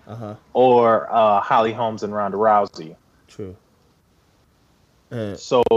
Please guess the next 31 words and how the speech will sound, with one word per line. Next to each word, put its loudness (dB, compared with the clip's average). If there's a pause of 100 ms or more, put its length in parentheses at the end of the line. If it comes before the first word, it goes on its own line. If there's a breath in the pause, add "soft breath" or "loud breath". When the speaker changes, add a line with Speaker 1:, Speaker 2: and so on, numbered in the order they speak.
(100)
Speaker 2:
the -8
fact 2
that 0
they're 0
throwing -2
Ronda 0
right 6
at -2
Miesha, 0
I 0
don't 0
necessarily -2
know 0
I 2
agree -2
with -6
that, 2
because -6
I 2
think -10
Ronda 2
needs -10
to -8
fight 2
someone -6
else, 0
uh, -4
kinda -2
to -6
redeem -2
herself, 0